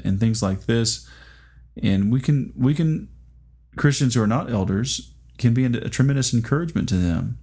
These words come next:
or we can make a difficult time even worse. And that's the last thing we want, right? He, verse seventeen, "This would be unprofitable for you." And the way I read that is what he's saying is that nobody,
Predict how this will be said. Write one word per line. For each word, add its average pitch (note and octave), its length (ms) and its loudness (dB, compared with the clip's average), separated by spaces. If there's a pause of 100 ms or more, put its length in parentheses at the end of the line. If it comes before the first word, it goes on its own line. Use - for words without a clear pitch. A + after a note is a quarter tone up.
(160)
or B2+ 600 -2 (800)
we G#2+ 140 2
can G#2 140 2
make G2+ 160 0
a - 20 0
difficult G#2+ 480 -2
time G2 420 0
even G2 460 -2
worse. - 600 -6 (1200)
And G#2+ 340 0
that's - 400 -4 (300)
the C#3+ 120 0
last C#3+ 280 0
thing F#2 140 2
we F2 120 0
want, F2 340 -4 (680)
right? G#2+ 220 -2
He, G#2+ 380 -2
verse A2 280 0
seventeen, G2+ 640 0
"This C3+ 200 0
would A2+ 140 0
be A2 160 0
unprofitable G#2 1040 -2 (300)
for G2 160 -2
you." F#2+ 320 -2 (1300)
And G2+ 360 0
the G#2 60 0
way A#2 160 0
I C3 60 0
read B2 260 0
that G2+ 220 0
is - 200 -2
what G#2+ 100 2
he's G#2 120 0
saying C3 200 2
is G#2+ 80 0
that G2 120 0
nobody, D#3 560 -2